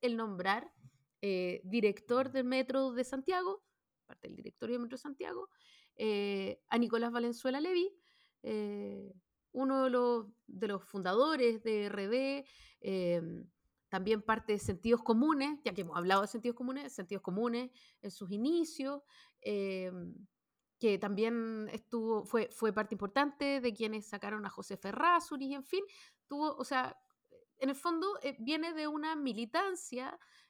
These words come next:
de base bien interesante, con otra, co-, como con una pata en la participación social, eh,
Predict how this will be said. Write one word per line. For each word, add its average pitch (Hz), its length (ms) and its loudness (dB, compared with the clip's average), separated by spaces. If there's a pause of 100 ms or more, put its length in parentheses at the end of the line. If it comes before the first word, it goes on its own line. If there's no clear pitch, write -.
(100)
de 233 140 4
base 277 320 6
bien 254 160 -2
interesante, 285 880 2
con 226 180 -2
otra, 226 440 -4
co-, 202 200 -4
como 196 200 -4
con 196 120 0
una 202 160 0
pata 220 200 -2
en 220 80 0
la 196 60 2
participación 175 600 -6
social, 269 800 6 (300)
eh, 185 500 0